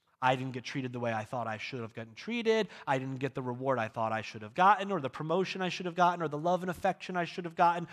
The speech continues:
or the time off I thought I should have gotten. My anger is almost always unjust and selfish, most of the time.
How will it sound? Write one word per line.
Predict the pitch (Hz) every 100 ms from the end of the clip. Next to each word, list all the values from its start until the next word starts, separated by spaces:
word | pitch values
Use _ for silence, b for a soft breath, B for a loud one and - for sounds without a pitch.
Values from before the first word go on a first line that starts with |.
| 143
or | 175
the |
time | 151 - 180 170
off | 165 170 160
I | 151
thought | 151 147
I | 143
should | 131 131
have | 123
gotten. | 139 143 117 110 _ _ _ _ _ _ _ _ _ _ _ _ -
My | 170 208
anger | 208 180 185 180 170 180
is | 151 143
almost | 196 247 233 - -
always | 202 220 165 123 127 135 139 - b -
unjust | 156 196 196 131 135 170 - -
and | 143 131
selfish, | - 196 151 107 98 - - - _ _ _ _ _ -
most | 202 208 -
of | 170
the | 143
time. | - 110 95